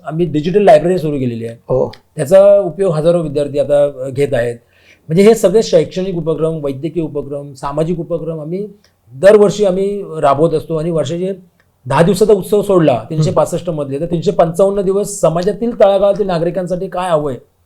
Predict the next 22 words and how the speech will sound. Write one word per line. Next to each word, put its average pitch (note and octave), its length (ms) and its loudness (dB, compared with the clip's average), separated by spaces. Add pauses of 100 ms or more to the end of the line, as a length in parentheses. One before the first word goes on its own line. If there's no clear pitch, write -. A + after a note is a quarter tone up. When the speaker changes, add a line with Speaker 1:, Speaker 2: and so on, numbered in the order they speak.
(420)
Speaker 1:
त्यांच्या G3+ 440 2
गरजा D#3+ 300 4
कुठल्या E3+ 300 2
आहेत, C#3 140 4 (420)
त्या G3 100 4
अनुषंगाने G#3 400 0
आमचं G3 200 -2
मंडळ F#3 240 -4
प्रयत्न E3+ 360 2
करत B2+ 160 -2
असते. G#2+ 340 -16 (160)
Speaker 2:
हम्म. C3+ 140 -6
Speaker 1:
त्या, D#3+ 100 4 (380)
त्याचप्रमाणे F#3 480 0
समजा F#3 200 0
एखाद्या F3+ 340 4
देशावर D#3 560 -2
आपलं E3+ 200 -2
काही E3 160 -2
संकट E3+ 300 0
ओढवलं, C3 360 0
समजा B2 260 -10